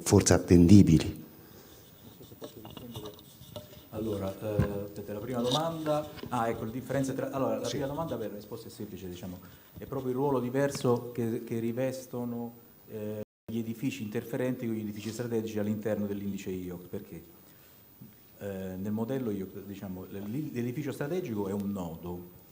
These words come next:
Speaker 2: un nodo con una sua vulnerabilità e, ehm, eh, di per sé quindi in-, diciamo, influenza il valore totale dell'indice. Anzi, per quanto riguarda, come ha fatto vedere Federico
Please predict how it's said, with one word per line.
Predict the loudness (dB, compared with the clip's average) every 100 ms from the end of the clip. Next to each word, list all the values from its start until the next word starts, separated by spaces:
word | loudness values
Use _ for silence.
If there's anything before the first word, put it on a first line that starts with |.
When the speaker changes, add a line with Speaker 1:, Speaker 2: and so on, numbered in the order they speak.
| -20 -20 -20 -12
Speaker 2:
un | -4 0
nodo | 0 0 -4
con | -4 -4
una | -2
sua | -4
vulnerabilità | -2 -2 -2 -4 -4 -2 -2 -4 -6
e, | -6 -6 -4
ehm, | -4 -4 -4 -4 -4 -2 -2 -4 -10 -20 -20 -20 -16
eh, | -10
di | -6 -2
per | -2
sé | -2 -4
quindi | -2 -2 -2 -4 -8 -6
in-, | -4 -6
diciamo, | -8 -6 -2 -2 -2
influenza | -4 -4 -2 -2 -4 -4 -4 -6 -14 -20 -20 -20 -14
il | -8
valore | -4 -2 -4 -6
totale | -6 -4 -4
dell'indice. | -4 -6 -8 -8 -8 -8
Anzi, | -2 -2 -2 -4
per | -4
quanto | -2 -2
riguarda, | -2 -2 -4 -6
come | -8 -8
ha |
fatto | -10 -12
vedere | -10 -8
Federico | -10 -10